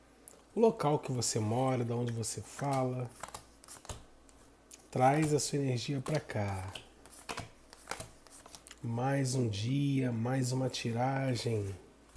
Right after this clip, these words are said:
Vamos desvendar como está essa pessoa no dia de hoje em relação a você.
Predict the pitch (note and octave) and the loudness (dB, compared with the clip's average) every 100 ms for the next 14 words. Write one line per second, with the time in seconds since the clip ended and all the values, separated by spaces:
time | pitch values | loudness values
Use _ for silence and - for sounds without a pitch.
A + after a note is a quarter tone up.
0 | - - - - - - - - - - | -20 -20 -20 -20 -20 -20 -20 -20 -20 -20
1 | - - - - - - - - - G#2+ | -20 -20 -20 -20 -20 -20 -20 -20 -12 -4
2 | G#2 A2+ C3 C3+ C#3 C3 A#2 B2 B2+ B2 | -2 0 0 0 2 0 -2 -2 -2 -2
3 | C3+ C3 B2 B2 A#2 - - C3 C#3+ C3+ | -4 -4 -4 -4 -6 -8 -6 -4 -4 -6
4 | - - B2+ A#2 - A2+ A2+ - - B2 | -8 -8 -6 -4 -6 -6 -6 -4 -6 -6
5 | B2 B2 B2+ - - - - - - - | -6 -6 -8 -12 -20 -20 -20 -20 -20 -20
6 | - - - - D#3 F#3+ D#3 C3 C#3 B2 | -20 -20 -20 -4 2 4 4 4 2 2
7 | A2+ A#2+ C3 B2+ A#2+ A#2+ B2+ B2 - - | 0 2 2 2 0 -2 -2 -2 -8 -18
8 | - - D#3 B2 C#3 B2 - - C#3+ C#3+ | -16 -6 -4 -2 -2 -4 -4 -4 -2 -2
9 | - - F#3+ F#3 D#3 C3 - A#2+ | -4 0 2 4 4 2 0 0